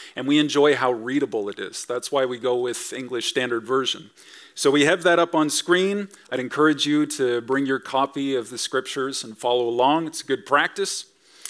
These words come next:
Ecclesiastes chapter three, verse one to nine.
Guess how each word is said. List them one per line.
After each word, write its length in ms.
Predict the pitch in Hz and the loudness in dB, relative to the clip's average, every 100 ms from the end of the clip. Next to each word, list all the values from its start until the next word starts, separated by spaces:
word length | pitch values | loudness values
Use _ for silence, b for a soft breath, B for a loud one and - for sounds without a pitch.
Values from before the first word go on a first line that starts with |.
| B B B | B B B
Ecclesiastes 760 | - 143 135 139 139 - 131 - | -4 -2 2 2 2 -2 -6 -2
chapter 340 | 139 127 123 | -2 -2 -6
three, 320 | 117 127 131 | -8 -4 -2
verse 340 | 123 131 131 - | 0 -2 -2 -4
one 240 | 123 135 | -2 0
to 80 | 139 | 0
nine. 460 | 123 120 107 87 | 0 0 0 -4